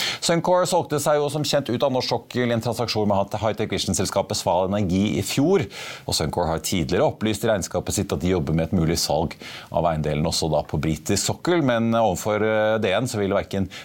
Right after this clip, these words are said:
de eller Equinor kommentere noe om denne saken. Så er Flyr ute med sine trafikktall. Aksjen er ned en tre komma seks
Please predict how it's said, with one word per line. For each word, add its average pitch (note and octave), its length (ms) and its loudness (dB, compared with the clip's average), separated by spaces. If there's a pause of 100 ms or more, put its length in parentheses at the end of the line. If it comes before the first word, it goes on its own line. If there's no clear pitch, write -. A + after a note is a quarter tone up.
de A2 300 2 (340)
eller F2+ 220 0
Equinor E2 680 2
kommentere D#2 560 -2
noe D#2 460 2 (100)
om D#2 380 2 (260)
denne D#2 320 -2
saken. - 540 -4 (640)
Så D3 140 2
er - 20 -2
Flyr D3+ 300 0
ute C#3+ 100 -2
med C#3+ 80 4
sine B2+ 240 2
trafikktall. C#3 460 2
Aksjen B2+ 260 -2
er A#2 60 2
ned A2 160 4
en A2+ 100 0
tre G2 160 2
komma G#2 160 0
seks - 240 -4